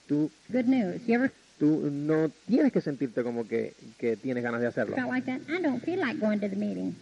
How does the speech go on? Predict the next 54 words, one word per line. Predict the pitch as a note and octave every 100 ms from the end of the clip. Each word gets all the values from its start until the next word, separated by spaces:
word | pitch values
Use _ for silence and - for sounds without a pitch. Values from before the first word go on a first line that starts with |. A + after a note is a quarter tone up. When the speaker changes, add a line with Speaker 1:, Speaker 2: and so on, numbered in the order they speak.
| - -
Speaker 1:
¿Alguna | A#2 B2+ D3
vez | D#3 C#3+
te | D#3+
has | D3
sentido | D3+ D#3+ D3+ E3+ D#3+
así? | D3 E3+ F3+ - -
"Ay, | D3+ D#3
yo | G3
no |
me | G#3+ G#3+
siento | A#3 A3 F#3 B2 - -
con | C3 C3
ganas | C3 B2+
de | B2+
ir | A#2+
a, | A#2+ G#2
a, | A#2 A2 A2 - -
a | A#2+ B2
esa | C#3
reunión". | B2 B2+ C#3+ C3+ A2+
Speaker 2:
Well, | A#3
the | G#3
good | A#3+ B3
news | G#3+ G3
is | G#3+ A#3
you | A#3+
don't | C4
have | D#4
to | C#4 A#3
feel | G#3+ F#3
like | E3+ -
it. | - -
You | A3 - - -
Speaker 1:
Eh, | B2+ B2+
la | C3+ B2+
buena | C#3 D#3
noticia | D3 D#3+ D#3
es | D3+
que |
tú | C3+
no | D#3+
tienes | D3 D#4 -
que | -
sentirte | C#3+ C3+ B2+ G#2+ A#2+
con, | B2 A#2+ A2+
con | A#2+ B2
deseo. | A#2+ B2+ G#2
Speaker 2:
just | G3+ A3
need | D4+ C4
to | A#3+
do | C#4+ F#4+
it. | G3 - - -
Speaker 1:
Tú |
tienes, | B2 B2+ C3+